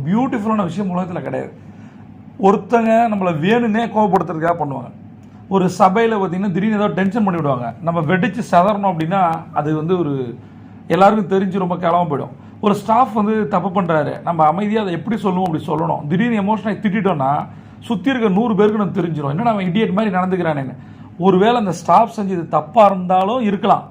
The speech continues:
தப்பாவே இருக்கலாம். ஆனா அவர் பண்ற விஷயம் நம்மளை ட்ரிகர் பண்ணுது. அப்ப நம்ம டென்ஷன் ஆகுறோம். டென்ஷன் ஆகும்போது நூறு பேர் சுத்தி இருக்கவங்க பாக்குறான். அப்ப என்ன ஆகுது? இது வந்து சில இடங்கள்ல திட்டமிட்டே செய்யப்படும்.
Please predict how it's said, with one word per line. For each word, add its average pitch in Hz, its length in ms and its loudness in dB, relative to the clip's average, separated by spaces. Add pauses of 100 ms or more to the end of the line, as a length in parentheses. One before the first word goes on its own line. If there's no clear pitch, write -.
தப்பாவே 202 440 0
இருக்கலாம். 185 340 -2 (580)
ஆனா 165 520 2
அவர் 160 260 0
பண்ற 208 280 2
விஷயம் 196 400 0
நம்மளை - 20 -2
ட்ரிகர் 214 460 2
பண்ணுது. 165 200 0 (1000)
அப்ப 139 200 -2
நம்ம 185 160 0
டென்ஷன் 214 400 0
ஆகுறோம். 156 360 2
டென்ஷன் 226 280 0
ஆகும்போது 214 240 2
நூறு 220 200 2
பேர் 233 140 4
சுத்தி 202 200 -4
இருக்கவங்க 208 40 -2
பாக்குறான். 170 480 2 (600)
அப்ப 170 160 0
என்ன 196 180 4
ஆகுது? 190 420 0 (440)
இது 214 160 4
வந்து 233 200 2
சில 226 440 4
இடங்கள்ல 233 380 0
திட்டமிட்டே 240 540 2
செய்யப்படும். 196 440 -2